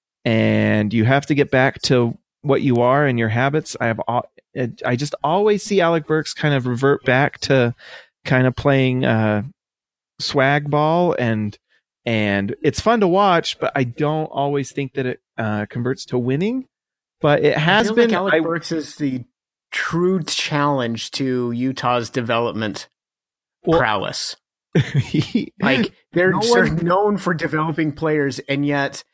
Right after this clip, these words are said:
Speaker 2: and I wrote this in my piece for the season preview where I put it the evergreen potential of Alec Burks, because every year it's like, this is the year Alec Burks breaks out. This is the year that Alec Burks breaks out. We've done this now.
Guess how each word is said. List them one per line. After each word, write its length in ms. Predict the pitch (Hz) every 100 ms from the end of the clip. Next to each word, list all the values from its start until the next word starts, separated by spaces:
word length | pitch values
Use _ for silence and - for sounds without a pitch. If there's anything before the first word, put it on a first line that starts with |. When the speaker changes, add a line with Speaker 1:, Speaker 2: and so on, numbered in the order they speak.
| _ -
Speaker 2:
and 100 | 165
I 40 |
wrote 240 | 180 196 196
this 160 | 160 165
in 100 | 156
my 140 | 123
piece 340 | 120 156 147 -
for 300 | 139 131 123
the 100 | 123
season 360 | 143 127 123
preview 600 | 113 180 143 117 107 101
where 140 | 131 120
I 200 | 117 104 _
put 160 | 165
it 140 | 135 117
the 140 | 131 -
evergreen 760 | 143 156 156 139 139 135 147
potential 560 | 139 113 135 123 156 131
of 100 | 120
Alec 260 | 120 123 -
Burks, 280 | 127 147 -
because 300 | 131 127 127
every 220 | 139 131
year 360 | 123 127 131 131 _ - _
it's 120 | -
like, 180 | 127 110
this 180 | 147 147
is 160 | 143
the 80 | 127
year 160 | 123 120
Alec 240 | 120 117 -
Burks 260 | 117 113
breaks 320 | - 113 107 135
out. 260 | 139 90 _ _ _
This 300 | 139 175 208
is 160 | 147 117
the 100 | 120
year 200 | 110 107
that 180 | 110 -
Alec 280 | 120 135 135
Burks 300 | 127 127 -
breaks 280 | 123 120 139
out. 140 | 120 -
We've 260 | 147 160
done 260 | 147 143 156
this 200 | 131 -
now. 280 | 117 98